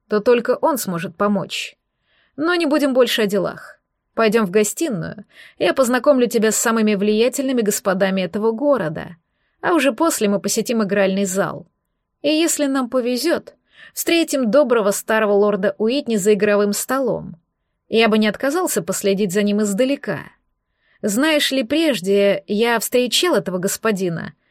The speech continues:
но не обращал на него внимания за ненадобностью». «А его сын тоже приходит сюда?»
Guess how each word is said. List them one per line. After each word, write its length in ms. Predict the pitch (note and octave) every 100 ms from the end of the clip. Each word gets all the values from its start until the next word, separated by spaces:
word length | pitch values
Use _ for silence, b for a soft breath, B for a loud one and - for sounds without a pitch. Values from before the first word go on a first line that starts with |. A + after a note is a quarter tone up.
| _ _ -
но 140 | D#4+
не 160 | F4 F4+
обращал 540 | E4+ F#4 F4 - F#3+ F3
на 100 | F3
него 200 | F3 F3+
внимания 560 | G3 G3+ B3+ D4 D4
за 120 | C4+
ненадобностью». 1000 | D4 D#4+ G3+ E3+ E3 D3+ - - F3 E3 E3 _ _ _ _ _ _ _ _ _ _ _ _ _
«А 160 | - G3+
его 200 | B3+ C#4+
сын 360 | C#4+ C4 F#3 D#3+
тоже 240 | D#4 G4
приходит 460 | - - G#3+ F3 -
сюда?» 340 | F3+ E3